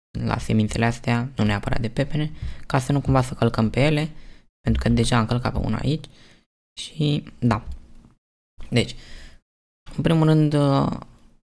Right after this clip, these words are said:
vreau să vă zic că am, uh, ceva probleme și nu sunt, uh, nici măcar pe calculatorul meu,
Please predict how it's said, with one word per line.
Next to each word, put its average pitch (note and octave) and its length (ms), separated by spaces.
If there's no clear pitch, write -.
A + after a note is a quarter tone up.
vreau C3+ 220
să B2+ 360
vă B2 100
zic B2 240
că B2 440
am, B2 360
uh, A#2 540
ceva B2 220
probleme B2 500
și - 140
nu C3+ 100
sunt, C3+ 360
uh, B2+ 140
nici C3 200
măcar C#3 260
pe C3 120
calculatorul A#2+ 600
meu, A#2 260